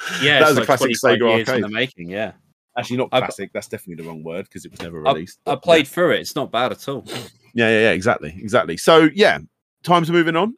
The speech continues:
Speaker 2: and I feel like Sega are in a really good place. They've got their new age type of games with, you know, the stuff they do with Atlas and all that sort of thing, which is great. They need to do that, but they're becoming, their, their legacy games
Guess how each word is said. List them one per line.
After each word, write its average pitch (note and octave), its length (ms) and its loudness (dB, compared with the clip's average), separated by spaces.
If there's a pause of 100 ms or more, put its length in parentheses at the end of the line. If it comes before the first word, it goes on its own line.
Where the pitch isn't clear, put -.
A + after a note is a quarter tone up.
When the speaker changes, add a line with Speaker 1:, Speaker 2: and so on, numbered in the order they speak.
(100)
Speaker 2:
and C3+ 280 2
I B2+ 60 2
feel C#3+ 180 -4
like C3 140 2
Sega C3 320 -4
are B2 80 -2
in A#2+ 80 -2
a A#2 60 -2
really A#2+ 200 -2
good A2+ 160 -6
place. G2 200 -4
They've F#2 100 -8
got G2 100 -10
their F#2+ 140 -2
new D3 280 -2
age C#3+ 440 -2
type C3 280 -2
of A#2+ 100 -14
games B2+ 440 -2
with, G2+ 220 -4
you A2 100 -2
know, F#2+ 140 0
the F2+ 60 -12
stuff - 180 -8
they A2 100 0
do G2+ 140 -4
with F#2+ 160 -4
Atlas A#2 500 2
and A2+ 80 0
all A2+ 80 4
that G#2+ 140 0
sort A#2 100 -6
of A2+ 80 -10
thing, A#2 160 0
which G2 120 -8
is F2+ 60 -8
great. C#3 420 4
They G2+ 100 2
need A#2 260 4
to - 60 -12
do C#3+ 160 2
that, C#3+ 200 4 (420)
but A2 200 4 (440)
they're A2+ 280 6
becoming, A2 640 0 (400)
their, G#2 160 -2
their A2+ 140 4
legacy B2+ 460 2
games C3 440 2